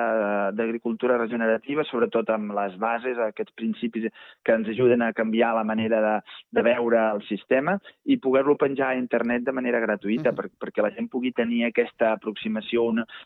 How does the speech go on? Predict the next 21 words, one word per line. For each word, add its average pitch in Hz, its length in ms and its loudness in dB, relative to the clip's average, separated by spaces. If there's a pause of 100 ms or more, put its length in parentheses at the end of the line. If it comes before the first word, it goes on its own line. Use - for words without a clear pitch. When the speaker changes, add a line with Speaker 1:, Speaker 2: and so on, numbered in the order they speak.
(100)
Speaker 1:
això 127 200 -2
que 139 120 0
parlàvem 143 320 2
avui, 139 300 4
però 139 240 4
amb 131 120 0
una 127 140 2
mica 127 240 2
més 117 180 0
de 107 120 2
detall. 104 480 -2 (600)
D'acord? 110 540 0
I 120 160 2
això 120 400 0
jo 139 300 2
espero 139 280 -2
que 151 80 -2
a 139 140 2
finals 123 360 -2
d'any 127 260 0
ja, 139 160 6